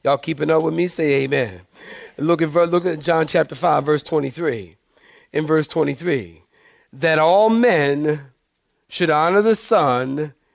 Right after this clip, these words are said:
even as they honor the Father." Did you get that? Same principle,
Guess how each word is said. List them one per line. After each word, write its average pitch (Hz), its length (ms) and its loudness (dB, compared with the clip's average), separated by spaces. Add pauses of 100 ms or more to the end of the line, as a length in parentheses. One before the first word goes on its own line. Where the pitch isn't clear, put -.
(380)
even 185 480 0
as 170 420 0
they 170 220 2
honor 151 720 0 (340)
the 143 180 -4
Father." 127 1000 -4 (440)
Did 127 160 -16
you 160 80 -10
get 185 220 -4
that? 202 360 0 (520)
Same 180 480 -4
principle, 220 720 2